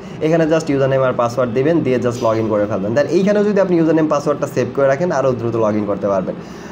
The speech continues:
আচ্ছা, ওইটা আমি পরে দেখাই, but ফার্স্টে চলেন এইটা দেখাই যে এইরকম একটা shortcut কীভাবে create করবেন আপনার log in করার জন্য। ওকে, তো <clears throat> এটা very simple। তো আচ্ছা, তার আগে আমি চলেন একটা কাজ করি।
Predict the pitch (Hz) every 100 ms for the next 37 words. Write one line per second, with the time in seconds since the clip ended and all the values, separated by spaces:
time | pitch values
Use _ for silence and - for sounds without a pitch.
0 | - 147 180 151 165 160 143 143 147 147
1 | 196 156 139 - - 139 135 165 165 170
2 | 180 143 135 139 131 117 - - 185 190
3 | - 147 160 160 139 135 135 127 147 139
4 | 135 123 117 117 - 123 117 117 113 147
5 | 131 120 110 110 113 110 - 127 117 110
6 | 90 82 - - 165 - - - - -
7 | - 151 151 117 151 143 - - 180 190
8 | - - - - - - - - - -
9 | - - - - - - 160 147 151 156
10 | 151 143 151 190 190 143 139 127 131 123
11 | 127 139 151 143 139 139 147 123 120 127
12 | 123 - 131